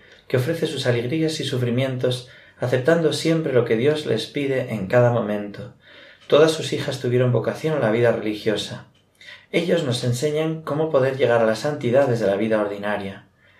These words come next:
Luis y Celia fueron canonizados por el Papa Francisco el dieciocho de octubre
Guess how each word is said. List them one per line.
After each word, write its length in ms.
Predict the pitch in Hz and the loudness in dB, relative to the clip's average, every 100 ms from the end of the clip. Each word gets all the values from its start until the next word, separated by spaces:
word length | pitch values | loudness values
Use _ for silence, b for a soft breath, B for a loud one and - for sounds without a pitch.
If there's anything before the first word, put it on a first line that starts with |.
| b b b - | b b b 0
Luis 260 | 127 127 123 | 4 4 2
y 60 | |
Celia 340 | 123 151 151 165 | 6 6 6 2
fueron 280 | 139 127 | 2 2
canonizados 600 | 123 113 120 - 151 139 - | 2 2 0 0 0 0 -2
por 160 | 117 | -2
el 100 | 107 | 0
Papa 240 | 120 117 113 | 0 0 0
Francisco 580 | 107 110 160 160 - | -2 -2 -2 -4 2
el 100 | 131 | 2
dieciocho 420 | 110 110 143 143 135 | 2 0 0 2 0
de 100 | 117 | 0
octubre 460 | - 151 143 143 | 2 0 0 -4